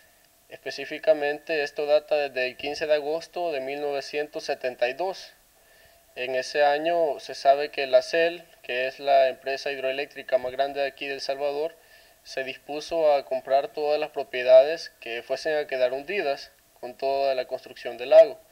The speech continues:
Al haber ya comprado las propiedades, en el setenta y dos se sabe que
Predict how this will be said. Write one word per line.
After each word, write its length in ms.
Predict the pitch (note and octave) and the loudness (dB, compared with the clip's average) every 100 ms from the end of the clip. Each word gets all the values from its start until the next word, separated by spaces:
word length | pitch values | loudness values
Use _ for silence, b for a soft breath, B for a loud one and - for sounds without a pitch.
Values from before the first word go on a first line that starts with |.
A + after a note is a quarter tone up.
| b b b b _ | b b b b _
Al 180 | - A#2+ | -4 -2
haber 260 | A#2+ B2+ B2+ | -2 -4 -2
ya 200 | C#3 C#3+ | -4 -2
comprado 440 | C#3+ D3+ D3+ D3 | -6 2 4 4
las 140 | C#3+ | 0
propiedades, 760 | - C#3 E3 D#3 C#3+ D3+ D#3+ D#3+ | -8 -10 -2 4 6 6 0 -6
en 100 | C#3 | -6
el 80 | C3 | -6
setenta 460 | C3 - C3 C#3+ | -8 -8 -6 -4
y 40 | D3 | -2
dos 380 | D#3+ F3+ - - _ | 0 -2 -4 -16 _
se 280 | - - C3+ | -20 -14 -12
sabe 400 | - C#3 D3 D#3 | 0 2 2 0
que 420 | - D3+ D3 C3 | -2 0 0 -2